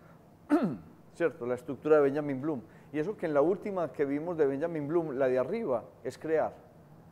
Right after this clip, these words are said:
La punta de la pirámide es, es la creación. Entonces, vos decís, si ese punto es la creación y lo, y lo de abajo es simplemente operativo,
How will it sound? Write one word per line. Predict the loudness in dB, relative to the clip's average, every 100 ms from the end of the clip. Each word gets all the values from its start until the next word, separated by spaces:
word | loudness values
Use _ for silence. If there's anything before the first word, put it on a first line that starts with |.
| -12
La | -4 -4
punta | -2 0 2
de |
la | 2 2
pirámide | -2 -2 -6 -6
es, | -8 -8 -20 -12
es | -4
la | -4
creación. | -2 -6 -4 -12 -18 -20 -20 -20 -4
Entonces, | -2 -2 -6 -20 -20 -20 -20 -20 -20 -4
vos | -2
decís, | 0 -2 -4 -6 -20 -20
si | -4 -4
ese | -4
punto | -8 -8 -8 -4 -2
es | 0
la | -4
creación | -2 -2 -2 -4 -8 -6
y | 0
lo, | 0 0
y | 0
lo | 2
de | 4
abajo | 4 4 2 -8
es | -6
simplemente | -6 -4 -2 -4
operativo, | -2 -4 -4 -8 -8